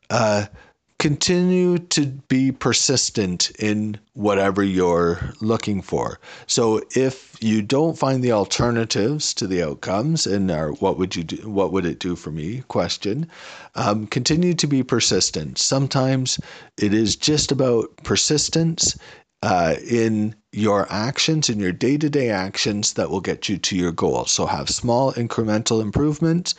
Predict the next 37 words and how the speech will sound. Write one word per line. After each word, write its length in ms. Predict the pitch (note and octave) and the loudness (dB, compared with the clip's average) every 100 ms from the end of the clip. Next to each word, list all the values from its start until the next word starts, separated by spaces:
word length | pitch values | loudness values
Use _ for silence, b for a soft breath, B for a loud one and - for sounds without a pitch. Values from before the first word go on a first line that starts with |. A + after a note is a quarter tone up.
| B B B - | B B B -2
For 120 | F#2+ | 0
example, 640 | F#2+ A#2 A2+ G#2 G#2+ G#2+ B B B | 2 0 0 0 -2 -2 B B B
you 200 | G2 G#2 | 0 2
might 220 | B2 D3 | 2 2
wanna 220 | B2+ A#2 | 2 4
lose 400 | F#2 A#2+ F3 D#3+ | 4 4 2 0
twenty 320 | - C3+ G#2+ G#2 | 0 2 2 2
pounds, 480 | G#2+ F2+ G2 G#2+ | 0 0 0 -2
but 260 | - F#2+ - | -2 -4 0
that's 340 | A2 C#3 - | 0 2 0
not 200 | C#3 C3 | 0 0
gonna 160 | - A2 | 0 -2
happen 420 | A2 F2+ - D#2+ | -2 -4 -6 -8
quickly 560 | E2 - A2+ - A2 G2 | -8 -2 -2 0 0 2
or 180 | F2+ F2+ | 2 2
overnight. 800 | G2+ G2+ F#2 G#2 B2 C#3+ - B B B - | 0 0 0 0 0 -2 -6 B B B -4
Um, 380 | G#2 G#2+ F2+ - B - | 0 2 0 -4 B -6
and 140 | B2 | 0
if 160 | A2 G2+ | 0 2
you 120 | G#2 | 0
give 280 | G#2+ E3 D#3 | 2 2 2
up 340 | C#3 B2+ - | 2 0 -6
much 420 | A#2 A2+ A2 - - | -2 0 0 0 -2
too 220 | B2+ G2+ | 0 0
early, 640 | C#3+ G3 D3 E2+ G#2+ B2+ - | 2 2 2 2 0 -4 -6
you'll 240 | A2+ A#2 | -2 0
never 400 | A#2 C#3+ F#3 D#3+ | 0 0 0 0
lose 280 | G2 F2 D#2+ | 0 -2 -4
twenty 320 | - - D#2 | -4 -4 -4
pounds. 520 | D#2 - E2 C#2+ - | -4 -4 -6 -8 -8
In 180 | - B2+ | -6 -4
fact, 320 | B2 D#3 A#2+ | 0 0 -2
if 180 | C3 A2+ | -6 -2
you 120 | A2+ | -2
give 180 | G#2+ A2+ | 0 2
up 180 | G#2 F#2 | 2 0
at 220 | E2 E2 | -4 -4